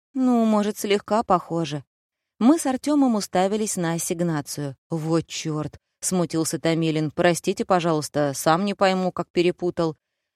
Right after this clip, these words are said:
"Я тоже была уверена, что вижу тысячу", удивилась я. "А у вас в руках всего пятьдесят целковых". Неудобно получилось. Продолжая извиняться, Артём снова достал кошелёк, а я услышала мелодию мобильника.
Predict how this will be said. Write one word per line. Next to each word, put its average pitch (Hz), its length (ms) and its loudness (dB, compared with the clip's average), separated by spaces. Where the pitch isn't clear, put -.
"Я 254 180 0
тоже 196 280 0
была 175 240 4
уверена, 175 460 2
что - 220 -2
вижу 175 280 -2
тысячу", 156 540 -6
удивилась 151 600 -2
я. 143 240 -4
"А 190 140 6
у 190 140 6
вас 170 280 -2
в 185 80 -6
руках 175 360 0
всего 165 340 -4
пятьдесят 165 640 -4
целковых". 214 640 -4
Неудобно 185 640 2
получилось. 202 760 -4
Продолжая 233 640 4
извиняться, 196 640 0
Артём 240 360 0
снова 196 380 0
достал 170 420 0
кошелёк, 156 640 -6
а 175 120 4
я 262 180 2
услышала 233 540 -2
мелодию 170 480 0
мобильника. 165 760 -2